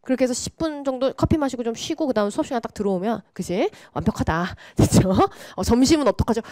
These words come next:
그러게. 그죠? 점심 어떻게 해야 되느냐? 어, 뭐 조금 간략하게 싸우거나 아니면 한 끼 굶어도 우리가 어떻게 된다? 그치? 어, 간헐적 단식 토요일에 한다. 이렇게 <laughs> 생각하면서, 그죠?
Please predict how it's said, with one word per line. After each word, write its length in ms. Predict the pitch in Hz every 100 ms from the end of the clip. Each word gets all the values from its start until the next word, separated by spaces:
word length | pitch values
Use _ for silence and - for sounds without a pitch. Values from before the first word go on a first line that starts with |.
| -
그러게. 560 | - 196 190 170 160 -
그죠? 400 | - 165 170 269 302
점심 260 | 190 202
어떻게 260 | 165 - 254
해야 60 | 214
되느냐? 400 | 175 165 240 320 - - -
어, 420 | 170 175 175 180
뭐 320 | - 165 165 139
조금 280 | 202 175 180
간략하게 380 | 175 185 185
싸우거나 320 | 185 247 240 185
아니면 340 | 170 220 320 -
한 180 | - 320
끼 80 |
굶어도 420 | 277 214 220 208 233
우리가 220 | 180 202
어떻게 240 | - 180
된다? 260 | 185 180 285
그치? 500 | 311 185 180 185 208 -
어, 160 | 165 160 - - _
간헐적 580 | - 214 254 247 240 -
단식 400 | 175 175 170 -
토요일에 240 | 330 302
한다. 400 | 233 240 196 180 - -
이렇게 140 | - -
<laughs> 40 |
생각하면서, 680 | 269 262 320 - 233 277 415 - - -
그죠? 280 | 247 190